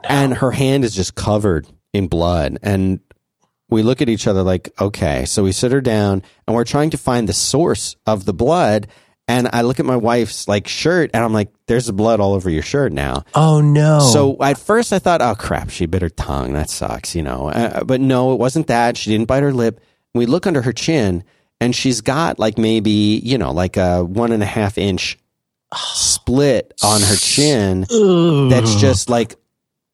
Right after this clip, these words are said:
Speaker 2: I don't get too graphic, but it's just o-, open. Like, it's just
Speaker 1: Oh, my God.
Speaker 2: open, like a little second mouth
Speaker 1: Yeah,
Speaker 2: opening
Speaker 1: right.
Speaker 2: up.
Speaker 1: Oh, no.
Speaker 2: My wife's like, "Urgent care." I'm like, "Okay." I'm like, "Are we all going,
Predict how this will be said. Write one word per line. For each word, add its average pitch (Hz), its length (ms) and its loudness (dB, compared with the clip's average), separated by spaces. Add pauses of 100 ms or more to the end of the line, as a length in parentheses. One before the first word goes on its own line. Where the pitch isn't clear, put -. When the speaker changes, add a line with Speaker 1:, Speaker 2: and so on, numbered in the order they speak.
(240)
Speaker 2:
I 123 80 2
don't 143 140 2
get 110 120 0
too 110 120 -2
graphic, 113 520 0
but 101 160 0
it's 98 160 -4
just - 280 -4
o-, 110 280 0
open. 117 540 -2 (140)
Like, 107 200 -4
it's - 160 -6
just 123 160 4
Speaker 1:
Oh, 113 60 4
my 101 140 4
God. 90 220 4
Speaker 2:
open, 147 440 0
like 101 220 -4
a 104 40 0
little 107 480 0 (280)
second - 400 -4 (240)
mouth 117 600 -4 (200)
Speaker 1:
Yeah, 113 80 2
Speaker 2:
opening 95 300 2
Speaker 1:
right. 92 140 4
Speaker 2:
up. - 100 -12 (1400)
Speaker 1:
Oh, 113 240 -2
no. - 80 -6
Speaker 2:
My 143 100 2
wife's 151 240 0
like, 135 200 -2 (220)
"Urgent 120 320 0
care." 85 220 -2
I'm 82 100 -2
like, 82 260 -4
"Okay." 78 260 -6 (460)
I'm 104 120 0
like, 95 240 -2
"Are 110 120 2
we 104 140 2
all 110 160 2
going, 151 560 0